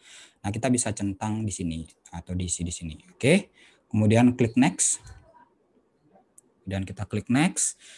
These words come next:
Jadi teman-teman kalau menguji hubungan nanti pilih yang nomor dua, kalau yang hanya mencari perbedaan dari beberapa kelompok data atau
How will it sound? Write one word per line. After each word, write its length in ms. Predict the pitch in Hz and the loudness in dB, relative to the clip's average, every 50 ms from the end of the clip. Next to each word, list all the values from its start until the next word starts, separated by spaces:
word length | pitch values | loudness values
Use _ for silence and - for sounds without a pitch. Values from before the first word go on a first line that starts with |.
| - - - | -20 -8 -2
Jadi 160 | - 135 160 | 2 2 4
teman-teman 320 | 151 151 147 147 139 170 | 4 4 4 4 4 2
kalau 320 | 185 175 135 127 123 123 123 123 120 123 120 117 117 113 113 _ _ _ - | 4 4 4 2 2 2 2 2 2 2 2 0 0 -2 -4 _ _ _ -4
menguji 320 | 123 123 123 117 113 120 120 | -2 0 0 2 2 2 2
hubungan 320 | 110 117 117 123 147 151 | 2 2 2 2 2 2
nanti 160 | 127 - 147 | 0 0 -2
pilih 160 | - 117 107 110 | -4 -2 -4 -4
yang 160 | 117 110 107 | -4 -4 -4
nomor 160 | 104 101 95 | -6 -6 -4
dua, 480 | 98 101 104 117 131 147 160 160 165 160 | -4 0 0 2 2 2 2 0 0 -2
kalau 320 | - 101 101 101 107 104 | -4 -6 -4 -4 -4 -4
yang 320 | 104 104 107 104 104 104 | -4 -4 -4 -4 -6 -8
hanya 240 | 101 107 107 107 107 | -8 -8 -6 -4 -4
mencari 320 | 104 104 104 110 107 110 107 | -4 -4 -4 -4 -6 -6 -4
perbedaan 400 | - 104 101 101 107 104 101 101 | -4 -4 -4 -4 -4 -4 -4 -4
dari 160 | 104 104 101 | -4 -6 -6
beberapa 320 | 101 101 101 101 104 101 | -4 -6 -6 -6 -6 -6
kelompok 320 | - 107 98 98 113 101 107 | -6 -4 -4 -4 -2 -2 -4
data 320 | 98 90 98 - 135 127 | -4 -6 -6 -6 -6 -4
atau 240 | 131 117 113 - | -4 -6 -8 -8